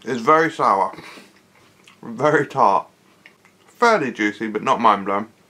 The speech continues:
The texture is quite crisp, but once you've bitten through it a, two ti-, a few times it becomes quite soft, borderline fluffy.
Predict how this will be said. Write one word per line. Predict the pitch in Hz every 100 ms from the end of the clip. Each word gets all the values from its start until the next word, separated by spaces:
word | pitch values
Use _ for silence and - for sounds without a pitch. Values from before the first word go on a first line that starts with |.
| _ - - _ -
The | -
texture | 190 170 185
is | 180
quite | 170 135
crisp, | - 139 143 - - _ _ _ _ _ - _ _ _ - - _ _ _ _
but | 143 -
once | 139 135
you've | 147
bitten | 156 131 127
through | 139 120
it |
a, | 120
two | 135
ti-, | 120 127 - _ 120
a |
few | 120 135 127
times | 120 107
it | 107
becomes | - 110 117 107
quite | - 113 117
soft, | - 107 - - _ _ _ _ _ _ _ _
borderline | 139 147 135 113 107 104 101 113 - - - _ _ _
fluffy. | - 110 - 92